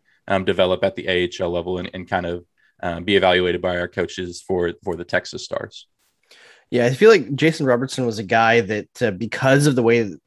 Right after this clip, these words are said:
Speaker 2: the N H L pl-, was played out last year, with everything was interdivision play or, or intra-division play, uh, a lot of people outside of the Stars division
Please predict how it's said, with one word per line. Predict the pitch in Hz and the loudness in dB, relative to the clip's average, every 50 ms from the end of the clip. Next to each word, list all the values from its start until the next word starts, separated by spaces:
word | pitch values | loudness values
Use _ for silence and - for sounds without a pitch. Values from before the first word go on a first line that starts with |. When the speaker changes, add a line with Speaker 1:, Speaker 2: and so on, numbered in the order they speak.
| _ - | _ -20
Speaker 2:
the | 110 113 117 117 110 107 107 107 104 107 107 98 - _ - | -12 -8 -6 -2 -2 0 0 0 0 0 -2 -4 -6 _ 0
N | 120 | 0
H | 123 123 117 - | 2 2 2 0
L | 123 104 | 0 -2
pl-, | - - - - | -2 -6 -10 -4
was | - 113 107 - | -2 -2 -2 0
played | - - 120 117 | 0 2 4 4
out | 113 120 120 78 | 4 4 2 2
last | 107 107 107 104 - - - | 0 0 0 0 -2 -4 -4
year, | 107 104 104 | -4 -2 -2
with | 101 101 104 | -2 -2 -2
everything | 110 101 110 120 113 110 | -2 0 0 0 0 0
was | 107 90 - | -2 -6 -6
interdivision | 107 117 120 120 110 98 107 107 98 110 110 101 87 | -6 -6 -6 -4 -4 -2 -2 -2 -2 -4 -6 -6 -6
play | - - 113 113 110 104 101 98 98 95 _ - - - - - _ _ _ _ _ _ - | -6 -2 0 2 2 2 2 0 -2 -6 _ -16 -20 -20 -20 -20 _ _ _ _ _ _ 0
or, | 117 113 107 101 - | 2 4 4 4 2
or | 110 117 117 | 0 0 2
intra-division | - 143 147 135 - - 131 120 110 117 101 107 104 101 110 104 | 2 2 2 2 2 2 0 0 0 -2 -4 -4 -4 -6 -6 -8
play, | - 107 104 95 95 98 98 - _ _ _ _ _ _ _ _ _ _ _ _ _ - | -6 -4 -2 -2 -2 -2 -4 -8 _ _ _ _ _ _ _ _ _ _ _ _ _ 0
uh, | 110 113 110 107 107 107 107 98 - _ _ _ _ _ _ _ _ - | 2 4 6 6 6 6 4 2 -2 _ _ _ _ _ _ _ _ 0
a | 123 | 2
lot | 123 117 127 165 | 4 6 6 6
of | 185 | 4
people | 185 202 185 175 - - | 4 2 2 0 0 2
outside | - 139 147 - - - - 127 101 95 123 120 104 | 2 0 0 0 -2 -4 -2 0 2 2 2 0 -2
of | 95 | -6
the | 87 - | -10 -10
Stars | - - 110 107 110 104 | -6 -4 -4 -2 -2 -4
division | 107 98 104 104 98 104 98 92 90 - | -4 -6 -6 -6 -4 -4 -6 -6 -8 -10